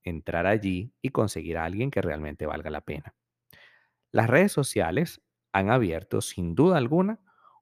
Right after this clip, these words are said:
un nuevo mundo y han transformado nuestra forma de relacionarnos con otros. Ahora,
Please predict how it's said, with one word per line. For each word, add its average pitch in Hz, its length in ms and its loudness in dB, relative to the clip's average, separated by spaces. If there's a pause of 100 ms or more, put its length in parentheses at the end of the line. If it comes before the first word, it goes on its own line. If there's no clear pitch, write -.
un 131 240 4
nuevo 147 300 6
mundo 127 680 0 (140)
y 104 160 0
han 107 180 0
transformado 104 920 2
nuestra 90 400 -4
forma 107 480 4
de 113 80 2
relacionarnos 85 800 -4
con 76 280 -8
otros. - 480 -16 (760)
Ahora, 95 680 2